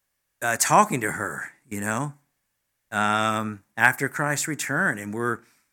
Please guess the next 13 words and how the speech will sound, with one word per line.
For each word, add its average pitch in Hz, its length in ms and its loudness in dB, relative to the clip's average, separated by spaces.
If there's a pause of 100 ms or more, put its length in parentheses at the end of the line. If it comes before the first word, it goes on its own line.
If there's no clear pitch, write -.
(440)
uh, 113 460 0
at 180 220 6
this 175 180 0
<laughs> - 180 -4
banquet. 131 340 0
I 123 120 10
would 139 340 -2
love 214 140 4
to - 120 0
see 175 320 0
her 190 380 2
there. 117 680 -4 (1500)
Uh, 107 240 -2